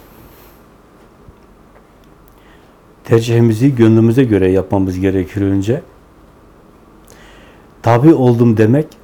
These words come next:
tabi olmak değildir. Tabi olmayı nasıl anlamamız gerekir? Tabi olacağımız, evet, bir, e, mürşid-i kamile,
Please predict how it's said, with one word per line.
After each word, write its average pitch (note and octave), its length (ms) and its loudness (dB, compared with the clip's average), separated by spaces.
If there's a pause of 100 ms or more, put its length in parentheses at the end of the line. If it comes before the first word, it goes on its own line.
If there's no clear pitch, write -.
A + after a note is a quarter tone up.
(100)
tabi B2+ 280 2
olmak A#2 380 -2 (100)
değildir. E2+ 600 -4 (560)
Tabi A#2 280 0
olmayı G#2 420 0
nasıl A#2+ 260 -2 (600)
anlamamız G2+ 560 -4
gerekir? G2+ 500 -6 (1800)
Tabi A#2 300 4
olacağımız, G#2+ 760 0 (440)
evet, D2+ 180 -14 (1160)
bir, A#2 340 0 (220)
e, F#2+ 220 -6
mürşid-i A2 380 -4
kamile, G2+ 480 -4